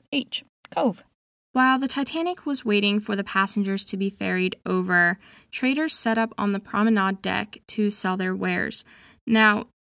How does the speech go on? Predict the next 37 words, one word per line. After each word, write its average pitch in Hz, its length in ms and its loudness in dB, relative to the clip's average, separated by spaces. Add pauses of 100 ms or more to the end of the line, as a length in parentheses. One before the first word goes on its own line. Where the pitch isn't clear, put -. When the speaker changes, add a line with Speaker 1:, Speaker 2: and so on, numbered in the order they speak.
Speaker 2:
just 254 220 -2
like 320 100 -2
in 311 80 0
Cherbourg, 202 560 0
there 196 160 0
were 202 220 2
two 220 320 -2
ships 196 500 -8
that 190 320 -2
were 202 260 -2
designated 196 680 -2
to 202 180 -4
ferry 190 260 -4
the 196 80 -10
passengers 196 640 -4
over. 196 400 -2 (500)
So - 180 0
the 226 140 2
Ireland 220 680 2 (360)
was 220 160 2
responsible 208 600 0
for 202 380 0
the 190 400 0 (840)
ten 339 280 0
first 285 320 2
and 302 100 0
second 262 280 2
class 226 260 4
passengers, 196 800 0
as 208 180 2
well 214 160 2
as 214 140 0
the 220 80 2
nearly 214 260 2
fourteen 226 680 0
hundred 208 560 0
sacks 190 440 -2